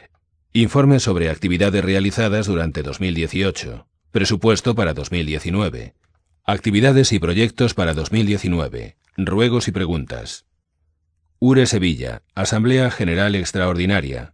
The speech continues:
a celebrar el día cuatro de abril de dos mil diecinueve a las dieciocho en primera convocatoria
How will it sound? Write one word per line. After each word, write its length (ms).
a 100
celebrar 380
el 120
día 200
cuatro 300
de 100
abril 260
de 100
dos 200
mil 100
diecinueve 560
a 60
las 160
dieciocho 540
en 100
primera 280
convocatoria 760